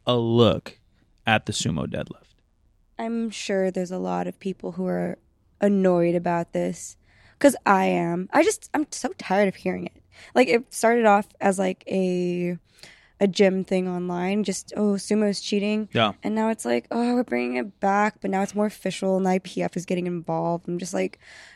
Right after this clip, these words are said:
Speaker 2: "Do whatever you want. I don't even care at this point." Ugh.
Speaker 1: I wanna play devil's advocate.
Speaker 2: Okay.
Speaker 1: So I do think, 'cause me and Bart talk a lot of
Speaker 2: I'll
Speaker 1: shit.
Speaker 2: play God's advocate.
Speaker 1: Whoa. <laughs> Satanya. Um, I do think it's weird.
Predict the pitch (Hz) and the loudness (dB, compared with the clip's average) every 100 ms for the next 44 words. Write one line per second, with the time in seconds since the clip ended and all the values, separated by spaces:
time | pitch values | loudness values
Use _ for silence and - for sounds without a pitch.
0 | _ 339 427 415 349 220 214 214 - 254 | _ 2 4 6 6 6 4 4 0 0
1 | 311 - - 190 175 - - - 175 185 | 2 0 0 2 2 0 -8 -8 -8 -8
2 | - - - - _ - 165 220 220 - | -10 -14 -12 -14 _ 4 8 8 8 6
3 | 156 127 123 120 104 95 90 - - - | 4 6 4 4 0 0 -2 -8 -16 -16
4 | - - 226 - - 175 - - - - | -14 -8 -8 -8 -10 -10 -10 -8 -6 6
5 | 180 175 - 180 208 - 131 123 147 139 | 8 8 8 6 6 4 -2 0 2 2
6 | 107 104 - 107 - 90 95 92 - 233 | 2 -2 -4 -10 -10 -10 -8 -8 -6 0
7 | 311 - 185 175 - 170 190 - - 415 | 0 0 -4 -4 -8 -10 -10 -14 -14 -16
8 | - - 247 302 - - - - - - | -12 -2 2 2 -2 -12 -18 -18 -16 -18
9 | - - - - 131 - - - - - | -18 -20 -20 -10 -10 -10 -20 -12 -10 -4
10 | - 127 - - - - - - 135 131 | -2 -2 -6 -14 -20 -20 -20 -2 4 6
11 | 127 123 117 - _ _ _ _ 156 156 | 6 4 0 -4 _ _ _ _ 6 6
12 | 156 254 302 - 214 165 - 117 110 117 | 6 4 4 2 0 0 -2 -4 0 0
13 | 101 85 - | 0 -4 -10